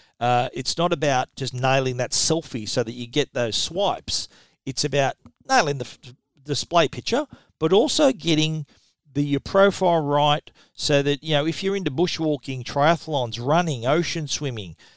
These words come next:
uh, if you love, you're a keto fan, vegan, you wanna live a healthy lifestyle, then the chances of success if, of a person who enjoys those things as well are pretty high.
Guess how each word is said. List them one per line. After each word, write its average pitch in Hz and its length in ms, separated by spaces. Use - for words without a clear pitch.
uh, 120 380
if 123 160
you 139 140
love, 139 260
you're 143 160
a 127 60
keto 160 560
fan, 98 340
vegan, 127 680
you 147 180
wanna 147 140
live 185 160
a 180 60
healthy 165 280
lifestyle, 123 760
then 147 480
the 139 120
chances 175 520
of 151 80
success - 580
if, 139 220
of 127 200
a 127 80
person 160 500
who 131 340
enjoys 127 560
those 135 300
things 131 300
as 107 260
well 120 480
are 135 140
pretty 180 240
high. 202 260